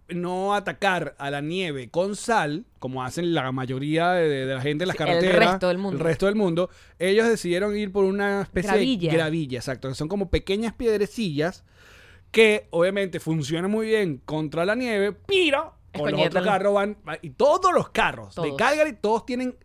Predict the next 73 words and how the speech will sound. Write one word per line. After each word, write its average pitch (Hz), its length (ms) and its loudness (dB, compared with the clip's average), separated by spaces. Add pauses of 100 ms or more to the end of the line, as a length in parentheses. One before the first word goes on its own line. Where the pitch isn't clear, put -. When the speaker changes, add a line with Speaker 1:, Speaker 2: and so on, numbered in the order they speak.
(120)
Speaker 1:
estillado 165 680 -2
el 165 160 -2
parabrisas. 123 340 -6
Speaker 2:
Y - 20 -2
dicen 247 260 0
que 285 80 -2
si 247 100 -2
lo 226 140 2
vas 214 140 6
y 202 40 2
lo 190 80 4
arreglas, 254 380 0
cuando 214 240 -2
sales 220 260 2
de 262 80 0
la 240 60 2
vaina 202 200 0
que 254 60 -4
te 247 80 -2
lo 233 80 0
arreglaron, 247 380 0
¡pac! 392 200 2 (360)
Entonces 233 260 -4
no 254 80 0
tiene 269 140 2
sentido 214 340 0
Speaker 1:
Dime, 185 140 6
Speaker 2:
porque 135 200 -2
da 220 140 4
más 220 140 -2
rabia. 180 300 0
Speaker 1:
entonces 226 220 0
ese 247 80 -6
es 233 60 -2
el 220 60 -4
"ya 196 120 0
que 190 120 -4
coño" 185 240 -2
de 151 80 -6
Calgary. 113 300 -8
Speaker 2:
Es 226 60 -2
el 247 100 2
"ya 247 100 2
que 247 100 0
coño". 226 240 -2
Es, 254 180 -2
me 277 120 -2
recuerda 262 300 -2
demasiado 269 440 0
a 247 80 4
una 233 140 -2
caricatura 226 420 -2
de 247 80 0
Kino 254 340 -4
donde, 220 560 -4
eh, 202 60 -6
te 202 100 -8
vendían 196 360 -4
el 226 80 -6
carro 233 260 -4
con 196 140 -4
un, 180 200 -8
un 196 200 -6
abollamiento 180 580 -4
de 185 60 -6
una 180 120 -8
vez 160 200 -10
para 185 200 -6
que 202 160 -6
esa 208 240 -2
primera 233 300 2
Speaker 1:
<laughs> - 20 0
Speaker 2:
recherón 226 580 -2